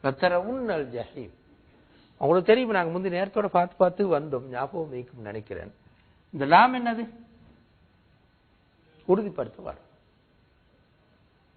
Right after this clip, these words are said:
முந்தி பார்த்து வந்தோம். ஓ, லாம், அந்த லாம் வந்து வினை சொல்லோடய சேரும், இடை சொல்லோடய சேரும், பேர் சொல்லோடய சேரும், மூணு மாதிரியும் சேரும். சேர்ந்தால் உறுதிப்படுத்தின கருத்து தான் குறிக்கும். "வலல் ஆஹிரத்து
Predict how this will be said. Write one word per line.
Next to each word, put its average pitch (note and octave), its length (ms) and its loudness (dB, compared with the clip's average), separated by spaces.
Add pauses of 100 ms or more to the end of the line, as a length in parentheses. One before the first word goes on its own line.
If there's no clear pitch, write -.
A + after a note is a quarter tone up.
(340)
முந்தி D3 160 -8
பார்த்து E3+ 380 0
வந்தோம். D#3 160 -16 (640)
ஓ, E2+ 160 -14 (180)
லாம், E3 580 4
அந்த C#3+ 200 0
லாம் E3 320 8
வந்து C3 360 -2
வினை E3 340 -6
சொல்லோடய G#2+ 480 -12
சேரும், - 200 -18 (800)
இடை E3+ 260 2
சொல்லோடய A#2 640 -8
சேரும், - 220 -18 (560)
பேர் A3+ 220 8
சொல்லோடய G2 520 -10
சேரும், - 240 -20 (680)
மூணு C#4 280 0
மாதிரியும் A3 360 2
சேரும். - 220 -18 (220)
சேர்ந்தால் B3 520 0
உறுதிப்படுத்தின A3 600 0
கருத்து C#3 260 -2
தான் G#3+ 120 -8
குறிக்கும். - 300 -16 (1600)
"வலல் A3+ 560 8
ஆஹிரத்து D#3+ 760 4